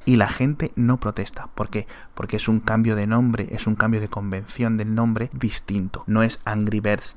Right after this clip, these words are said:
dos, es Angry Birds Star Wars. ¿Lo quieres? Lo compras. ¿No lo quieres? Te quedas con el tuyo. Entonces, Monument Valley. ¿Por qué la gente protestaba? Porque era una expansión del Monument Valley normal.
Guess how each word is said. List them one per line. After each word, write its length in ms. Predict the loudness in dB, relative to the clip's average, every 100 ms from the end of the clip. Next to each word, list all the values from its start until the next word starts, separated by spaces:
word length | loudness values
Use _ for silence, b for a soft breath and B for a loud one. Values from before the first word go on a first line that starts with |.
| -6
dos, 420 | -6 -4 -8 -10 -6
es 220 | -4 -4 -2
Angry 320 | -2 0 -4
Birds 260 | -2 -4 -4 -8
Star 240 | -4 -4
Wars. 260 | -4 -12 -12 B B
¿Lo 160 | 2 4
quieres? 440 | 4 2 0 -10 -2
Lo 160 | -2
compras. 440 | 0 -6 -8 -10 -2
¿No 140 | 2
lo 80 | 2
quieres? 360 | 2 -2 -2 -12 -8
Te 80 | 0
quedas 180 | 0
con 140 | 2 -2
el 80 | -2
tuyo. 240 | -6 -8 B B B
Entonces, 320 | -4 -4 -4
Monument 440 | 4 6 6 4 2
Valley. 380 | -2 -6 -10 -6
¿Por 140 | -4 -2
qué 100 | -2
la 80 |
gente 260 | 0 0 0
protestaba? 520 | 0 -2 -2 -4 -4 -6
Porque 260 | -6 -2 -2
era 200 | -2 0
una 200 | 0 2
expansión 520 | 0 -2 -2 -2 -2 0
del 180 | 0
Monument 520 | 2 4 4 4 2 0
Valley 300 | 0 0 -4
normal. 460 | -6 -6 -6 -6